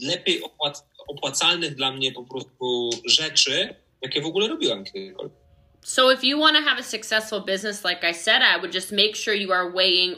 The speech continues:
Speaker 2: all of the pros and cons in everything that you do.
Speaker 1: Więc po prostu musisz przeanalizować plusy i minusy wszystkiego tego, co robisz.
Speaker 2: Another example would be, I'm,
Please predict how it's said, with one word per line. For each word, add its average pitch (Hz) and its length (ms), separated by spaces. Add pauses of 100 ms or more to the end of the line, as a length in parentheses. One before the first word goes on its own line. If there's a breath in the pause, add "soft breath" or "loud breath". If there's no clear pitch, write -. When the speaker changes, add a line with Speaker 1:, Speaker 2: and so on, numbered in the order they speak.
Speaker 2:
all 294 420 (160)
of 196 60
the 196 80
pros 226 680
and 196 240
cons 170 520
in 180 160
everything 165 440
that - 120
you 165 140
do. - 240 (1900 loud breath)
Speaker 1:
Więc 139 180
po 156 120
prostu 170 520
musisz - 280
przeanalizować 160 840 (120)
plusy 147 440
i 190 360
minusy 180 520 (100)
wszystkiego - 760
tego, - 240
co - 160
robisz. - 440 (260)
Speaker 2:
Another 247 440
example 262 600
would 220 220
be, 214 380 (220)
I'm, 359 300